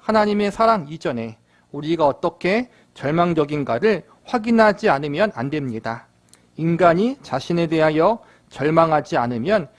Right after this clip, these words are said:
십자가가 필요 없습니다. 자신의 절망을 모르는 자는 십자가를 시두를 사람입니다. 우리 예수님께서 친히 십자가를 지시고 달려 죽으셨다는 사실을 모든 신자들은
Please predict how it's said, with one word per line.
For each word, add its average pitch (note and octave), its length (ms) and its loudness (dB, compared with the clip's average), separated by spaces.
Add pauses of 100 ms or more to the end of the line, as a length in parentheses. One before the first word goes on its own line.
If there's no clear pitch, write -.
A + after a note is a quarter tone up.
(140)
십자가가 A3+ 960 0
필요 C4 280 -4
없습니다. C3 680 -8 (480)
자신의 F3+ 540 -2
절망을 E3 580 0
모르는 E3+ 560 0
자는 D3 400 -2 (320)
십자가를 A3+ 880 0
시두를 B3+ 500 -4
사람입니다. B2+ 840 -4 (840)
우리 F3+ 440 -2 (100)
예수님께서 F3+ 920 0 (140)
친히 A#3+ 520 0 (260)
십자가를 A3 760 2
지시고 F#3+ 680 -2 (200)
달려 F3+ 440 2
죽으셨다는 E3+ 720 -2
사실을 B2 520 -6 (300)
모든 D3 360 0
신자들은 G#3+ 720 2